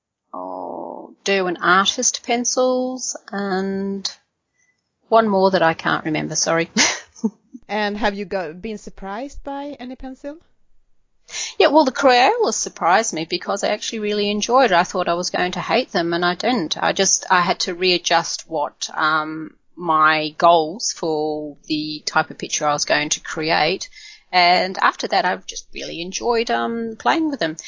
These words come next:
Speaker 1: The one colour, the one pencils that I've tried that I really don't like is the, um, Derwent Colour Soft. And people love Derwent Colour Soft, but I just, they're too crumbly to me, for me, and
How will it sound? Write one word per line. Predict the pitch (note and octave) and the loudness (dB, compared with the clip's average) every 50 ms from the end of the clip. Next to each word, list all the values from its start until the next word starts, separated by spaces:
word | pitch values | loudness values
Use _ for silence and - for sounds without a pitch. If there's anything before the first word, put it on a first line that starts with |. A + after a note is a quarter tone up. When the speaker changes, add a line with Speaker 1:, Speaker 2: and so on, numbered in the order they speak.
| - - - - - | -14 -14 -14 -14 -4
Speaker 1:
The | - G3 | 0 4
one | G3 A3+ B3+ C4 B3 A#3 G#3+ - _ _ - - | 6 6 6 6 2 -2 -4 -8 _ _ -16 -14
colour, | - - F#3 F#3+ F#3 F#3 E3+ - - _ _ | -4 -2 0 2 4 2 2 0 -4 _ _
the | F3+ F3+ | -2 0
one | F#3+ G#3 G#3 | 0 0 0
pencils | - - F3 E3+ - - E3+ D#3+ - | -2 -4 -2 -2 -2 -2 -2 -4 -4
that | D3+ D3+ | -2 -2
I've | D3+ C#3+ - | -2 -2 -2
tried | - - - D#3+ D3+ D3+ - | -6 0 2 2 2 2 0
that | - - - | -4 -6 -6
I | D3 - | -6 -6
really | - - - - A#1+ - - | -6 -10 -10 -10 -12 -6 2
don't | - E3+ G#3+ A#3+ - | 2 4 4 2 0
like | - F#3 E3 D#3+ D#3 D#3+ F3+ - - _ _ | -4 -10 -8 -4 -4 -4 -6 -8 -14 _ _
is | F3 E3+ D#3+ D#3+ E3 E3 - - | -8 -6 -6 -4 -4 -4 -4 -4
the, | F3+ F3 E3 D#3+ D#3+ E3 | -4 -6 -4 -4 -4 -2
um, | E3 D#3+ D#3+ E3 | -2 -2 -4 -4
Derwent | D#3+ - E3+ F3 F3 D#3+ D#3+ - - | -4 0 2 2 2 2 0 -6 -6
Colour | - - F#3 G3+ G#3+ | -2 0 0 2 2
Soft. | G#3 - - E3+ D3 - - - - - - - - - | 0 2 2 2 2 2 -2 -8 -14 -16 -16 -16 -18 -16
And | G#3+ F3 E3 E3 E3+ - | -10 -8 -8 -8 -8 0
people | - G4 - - G#3+ F#3+ | 2 2 2 4 2 6
love | E3+ F3+ A#3+ - _ | 6 6 4 4 _
Derwent | - - - - - - | -6 -8 -8 -8 -10 -12
Colour | - - - - | -10 -10 -8 -6
Soft, | - - - F3 G3 - - _ - | -6 -2 -2 -2 -2 -2 -6 _ 2
but | G3+ F#3 - - - | 2 2 2 0 0
I | - A3 A#3+ | 0 0 2
just, | - A#3 A3+ - - - - _ | 2 2 2 2 0 0 -2 _
they're | - A3+ | -6 -4
too | A3 - - C4+ C4 | -2 -2 -4 -4 -6
crumbly | - - - A#3 A#3 A3+ B3 A3+ A#3 | -2 0 0 0 0 0 0 -2 -2
to | - - - A#3 | -2 -6 -4 -2
me, | A3+ A3+ A#3 - - | -2 -2 -2 -4 -6
for | - - - G#3+ | -10 -6 -2 2
me, | A3 A3+ A3+ A#3+ A#3 A3 | 4 4 4 4 2 0
and | G#3+ G3 F#3+ G3 G3+ G3+ G3 | 0 2 2 2 2 0 0